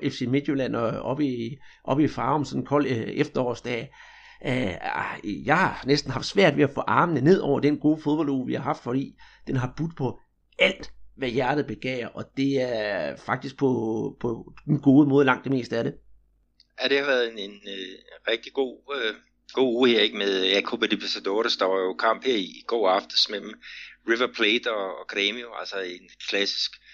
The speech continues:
Speaker 2: argentinsk, øh, brasiliansk duel, ikke, om, om en plads i finalen i, i den fornemste turnering hernede, ikke, og, og så i aften, så er der jo en, en omgang mere, ikke, hvor det så igen er, er de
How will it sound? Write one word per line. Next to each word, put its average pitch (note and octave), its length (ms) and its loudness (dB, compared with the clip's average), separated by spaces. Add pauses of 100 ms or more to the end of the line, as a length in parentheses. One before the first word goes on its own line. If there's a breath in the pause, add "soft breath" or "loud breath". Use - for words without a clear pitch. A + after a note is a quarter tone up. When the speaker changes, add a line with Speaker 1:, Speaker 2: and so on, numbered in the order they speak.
(360 loud breath)
Speaker 2:
argentinsk, - 580 -4
øh, G#2+ 440 -2 (100)
brasiliansk G#2 440 -4
duel, A2 260 -4
ikke, B2 160 -8
om, G#2 100 -12
om - 280 -20 (100)
en G2 80 -20
plads G2 300 0
i - 40 -12
finalen G#2 480 -4
i, F2+ 180 -6 (360)
i F#2 120 -12 (200)
den - 140 -4 (280)
fornemste A#2 420 2
turnering G#2 400 -2
hernede, G#2+ 300 2
ikke, A2 140 2
og, F#2+ 200 4 (380 loud breath)
og G2 120 2
så B2+ 100 2
i A#2 100 4
aften, G#2 320 0
så - 140 -6
er A2+ 100 -2
der A2 80 0
jo F#2 300 -6
en, F2 160 -10 (160)
en A2+ 120 -2
omgang A#2 400 0
mere, G#2 180 -4
ikke, A#2 140 -6
hvor G2+ 100 -6
det G2 100 -10
så G#2+ 160 -4
igen B2 320 0
er, G#2 200 2 (680 loud breath)
er G#2 80 -2
de A#2 140 -10